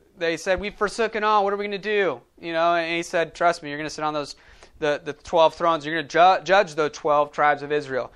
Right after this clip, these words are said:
It's important for you to know. Remember, I told you, disregard all this. Paul is not identified with the twelve.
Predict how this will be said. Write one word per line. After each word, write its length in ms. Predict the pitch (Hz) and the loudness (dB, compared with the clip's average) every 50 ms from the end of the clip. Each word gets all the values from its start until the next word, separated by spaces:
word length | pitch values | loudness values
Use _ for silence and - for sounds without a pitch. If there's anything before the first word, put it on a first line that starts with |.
| - _ _ | -20 _ _
It's 100 | - - | -12 -12
important 420 | 160 151 - 190 202 202 196 190 | -10 -4 0 2 2 2 2 -2
for 60 | 208 | -4
you 60 | 202 | -6
to 80 | 202 208 | -4 0
know. 160 | 214 208 190 | 4 4 4
Remember, 240 | 160 160 160 170 170 | 4 4 4 4 2
I 40 | 160 | 2
told 200 | - 180 175 160 | 0 -2 -4 -2
you, 180 | 151 143 139 139 131 - - | -4 -6 -6 -8 -12 -10 -6
disregard 540 | 156 175 170 - 180 175 180 175 180 170 | -6 -6 -4 -4 0 4 6 8 8 8
all 140 | 165 151 143 | 8 6 6
this. 380 | 135 127 120 113 - - - - _ _ _ _ _ _ _ _ - | 4 0 -6 -6 -12 -18 -20 -20 _ _ _ _ _ _ _ _ 2
Paul 320 | - 196 214 226 214 208 | 4 6 8 8 8 6
is 100 | 185 175 | 4 4
not 220 | 190 190 190 190 | 2 4 6 6
identified 600 | 185 185 160 185 196 190 170 - 175 170 170 160 151 | 6 4 4 2 2 0 0 2 4 4 4 4 2
with 120 | 160 160 - | -2 -8 -10
the 60 | - | -10
twelve. 420 | - - 175 160 151 135 117 - | -4 2 2 4 4 4 0 -2